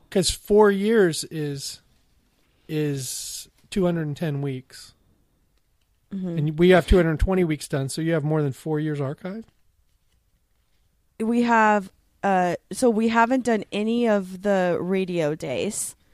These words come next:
Speaker 2: I have two people doing, doing those
Speaker 1: Mm-hmm.
Speaker 2: off, off the track, kind of. Um, so we don't have any of the radio days, but we have two thousand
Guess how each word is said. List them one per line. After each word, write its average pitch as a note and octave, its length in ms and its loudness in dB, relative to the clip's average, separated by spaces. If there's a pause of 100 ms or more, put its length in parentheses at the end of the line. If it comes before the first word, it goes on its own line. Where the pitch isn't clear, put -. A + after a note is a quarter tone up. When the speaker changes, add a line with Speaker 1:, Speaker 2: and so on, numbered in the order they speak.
(340)
Speaker 2:
I G3+ 40 6
have G3+ 140 4
two A#3 200 -6
people G3 320 -4
doing, F3 360 -2 (320)
doing F3 380 -4
those E3 440 -4
Speaker 1:
Mm-hmm. B2+ 180 -6 (580)
Speaker 2:
off, - 440 0 (440)
off F3 300 -2
the E3 300 -4
track, - 600 -10 (220)
kind G3+ 180 -6
of. G#3+ 120 -8 (440)
Um, F3 380 -10 (440)
so A3+ 120 2
we G#3+ 40 6
don't A3 120 4
have G#3+ 160 0
any A3+ 160 0
of A3+ 80 -2
the A3+ 100 0
radio G3+ 300 0
days, F#3+ 260 -2
but F#3 140 -6
we F#3 100 -2
have F3 180 -2 (160)
two A3+ 280 -4
thousand F#3+ 800 -2